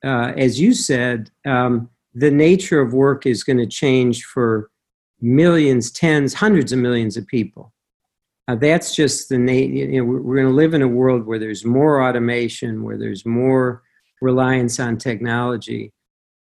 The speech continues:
where some people are gonna be more, um, uh, easily retrained if they lose a job. You know, if you're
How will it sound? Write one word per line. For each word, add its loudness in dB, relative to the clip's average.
where 2
some 2
people 0
are 0
gonna -2
be -2
more, 2
um, -2
uh, -2
easily 2
retrained 0
if -10
they -2
lose -2
a -2
job. -6
You -4
know, -4
if -12
you're -6